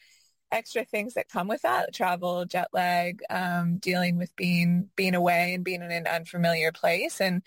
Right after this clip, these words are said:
I think those are also really important experiences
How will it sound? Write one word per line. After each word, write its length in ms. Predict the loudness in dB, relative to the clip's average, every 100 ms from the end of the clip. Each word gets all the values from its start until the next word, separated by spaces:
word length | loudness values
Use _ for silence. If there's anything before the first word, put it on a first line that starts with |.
| -10 -18 -4
I 80 | -2
think 280 | 0 -2 2
those 260 | 2 2
are 120 | 2 2
also 400 | 0 0 0 0
really 340 | 0 0 0
important 540 | -2 0 0 0 -2 -8
experiences 1080 | -12 -4 0 2 2 0 0 -2 -2 -10